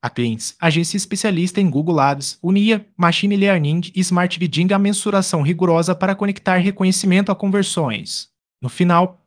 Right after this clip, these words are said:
você terá checklist de métricas, boas práticas criativas e caminhos claros para melhorar o R O I das suas campanhas.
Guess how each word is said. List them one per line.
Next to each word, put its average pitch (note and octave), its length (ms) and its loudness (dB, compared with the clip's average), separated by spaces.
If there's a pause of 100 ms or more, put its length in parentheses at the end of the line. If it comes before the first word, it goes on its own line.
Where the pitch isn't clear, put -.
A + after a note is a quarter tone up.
você D3+ 200 0
terá F#3+ 200 2
checklist F3+ 420 -2
de F3+ 140 0
métricas, C#3 720 -4
boas E3 260 0
práticas D#3+ 540 0
criativas E3+ 680 -2
e G3+ 120 -4
caminhos C#3+ 420 0
claros E3+ 360 2
para F#3 200 0
melhorar G3 400 2
o D#3 80 2
R D#3+ 160 0
O F3+ 100 2
I E3+ 80 2
das F3 180 0
suas G#3+ 300 -2
campanhas. C#3 840 -2